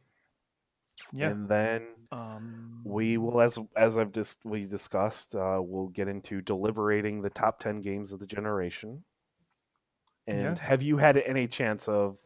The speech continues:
Speaker 2: looking that over and thinking about it?
Speaker 1: I have thought about it a
Speaker 2: Mm-hmm.
Speaker 1: little bit, but we'll see how it pans out, I
Speaker 2: I've been
Speaker 1: guess.
Speaker 2: thinking
Speaker 1: Um,
Speaker 2: about it, and I have fifteen games written down,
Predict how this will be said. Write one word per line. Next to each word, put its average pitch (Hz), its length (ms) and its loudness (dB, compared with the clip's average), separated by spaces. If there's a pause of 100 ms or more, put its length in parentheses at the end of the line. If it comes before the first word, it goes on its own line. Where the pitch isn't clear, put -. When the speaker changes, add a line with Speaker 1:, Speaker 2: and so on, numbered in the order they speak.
Speaker 2:
looking 101 400 -6
that 90 160 0
over 104 500 -4 (360)
and 95 260 -12
thinking 110 320 -8
about 127 240 -4
it? - 120 -8 (1080)
Speaker 1:
I 185 200 10
have 190 180 4
thought 202 240 10
about 160 260 8
it 147 100 0
a 143 60 4
Speaker 2:
Mm-hmm. 127 80 0
Speaker 1:
little 139 180 2
bit, 151 320 2 (140)
but 147 240 -4
we'll 165 120 -4
see 143 400 -6 (120)
how 139 260 0
it 139 100 -4
pans 127 300 -6
out, 123 280 -2
I 156 80 12
Speaker 2:
I've 185 100 6
been 226 100 4
Speaker 1:
guess. 220 100 -2
Speaker 2:
thinking 185 280 2
Speaker 1:
Um, - 20 2
Speaker 2:
about 147 220 10
it, 190 40 6
and 151 100 0
I 143 60 6
have 139 400 6 (460)
fifteen 196 440 2
games 139 420 2
written 139 260 0
down, 123 440 4